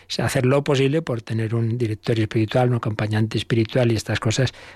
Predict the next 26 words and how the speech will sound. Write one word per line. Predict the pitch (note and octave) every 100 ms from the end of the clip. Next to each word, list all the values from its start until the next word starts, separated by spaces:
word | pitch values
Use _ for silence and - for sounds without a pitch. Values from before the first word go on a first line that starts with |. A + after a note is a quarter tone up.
| -
consultarlas. | A2 F#2+ F#2+ F#2+ G2 B2
Yo |
así | C#3+ D#3
en | C3+
general | C3+ C3 C3 C#3 - - _
únicamente | B2 A#2 A#2 A#2+ A#2+
diría, | G#2+ A#2+ B2 G#2+ - - - -
primero | A#2+ A2+ A#2+
y |
principal, | A2+ A#2+ C3+ C3 F3 F3+
pues | C3+ A#2+
eso, | - -
la | - G#2 G#2+
oración | G#2 G2 C#3 D3+ E3+ G#3+ - -
y | A#3+ A#3
el | A3 G#3
testimonio. | F3+ F3 - E3+ B2+ B2+ B2+ C#3 -
O |
sea, | - A2+
lo | G#2
primero | G#2+ G#2 B2+
que | E3+
vean, | F3+ F#3 A#3 C4+ _
que | -
ahora | G2+ A2+
tú, | C3+ G3 A3